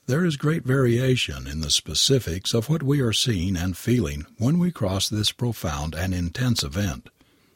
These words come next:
but certain aspects of these events will be common to all practitioners. This event tends to manifest in a way that can mirror the three doors described below at about the middle of the out-breath,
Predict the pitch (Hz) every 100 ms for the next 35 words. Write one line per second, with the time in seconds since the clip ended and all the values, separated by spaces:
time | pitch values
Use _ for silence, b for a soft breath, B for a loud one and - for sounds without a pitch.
0 | b - 113 - 151 175 151 120 175 -
1 | - 71 - 71 67 73 69 67 73 76
2 | 80 - 104 143 151 127 107 101 104 113
3 | 95 113 120 - 101 - 123 110 82 65
4 | 55 62 - _ _ _ _ _ _ _
5 | - 147 - 165 82 78 80 - 113 117
6 | - 101 110 139 147 - 80 - 85 80
7 | 73 76 78 90 92 - 98 101 135 107
8 | 107 104 - 127 151 117 131 78 65 -
9 | - _ 90 76 - 67 67 73 82 67
10 | 67 b b b - 123 165 104 78 80
11 | 85 92 139 135 - - 90 80 87 90
12 | 92 _ 87 80 - -